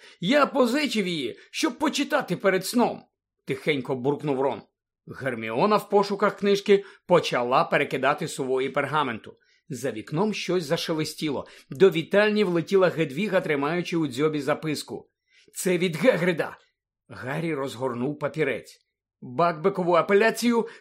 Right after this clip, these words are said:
призначили на шосте число". "Це останній день екзаменів", сказала Герміона. І далі продовжила шукати підручник. "Для цього вони приїдуть сюди",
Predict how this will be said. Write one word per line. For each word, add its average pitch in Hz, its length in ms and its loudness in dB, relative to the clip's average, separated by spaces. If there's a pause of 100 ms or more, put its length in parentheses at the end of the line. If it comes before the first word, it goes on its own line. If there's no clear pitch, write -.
призначили 190 720 4
на 180 100 2
шосте 185 400 -2
число". 196 580 0 (420)
"Це - 200 -10
останній 185 640 -4
день 190 220 2
екзаменів", 160 640 -2 (260)
сказала 147 520 -2
Герміона. 135 580 -4 (420)
І 143 220 -6
далі 135 420 2
продовжила 143 600 -2
шукати 131 400 -8
підручник. 131 640 -8 (380)
"Для 143 220 -6
цього 185 340 4
вони 180 240 2
приїдуть 170 500 -2
сюди", 185 580 -2